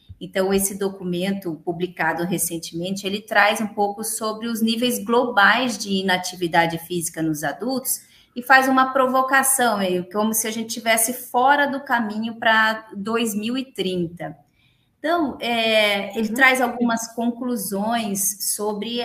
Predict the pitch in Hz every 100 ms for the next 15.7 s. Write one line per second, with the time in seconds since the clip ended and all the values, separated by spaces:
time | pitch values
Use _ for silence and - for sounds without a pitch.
0 | 233 214 208 202 202 190 185 175 175 240
1 | 262 330 339 - 330 339 359 392 370 392
2 | - 269 294 311 285 240 233 220 214 202
3 | 202 196 190 185 180 - 220 208 - 190
4 | 185 170 170 190 262 262 175 160 - _
5 | _ _ - 269 359 339 294 247 240 214
6 | 185 196 190 175 208 185 165 175 202 262
7 | 254 226 214 214 208 214 208 190 170 170
8 | _ - 269 254 302 302 269 262 294 311
9 | 302 - 311 254 220 220 196 170 160 -
10 | - _ _ _ _ - 311 370 339 370
11 | - 339 349 349 349 359 320 285 294 311
12 | 294 - 247 262 254 - 247 226 220 233
13 | - 254 247 214 185 196 202 226 214 208
14 | 226 226 240 226 220 - 185 196 220 -
15 | 247 240 240 247 285 403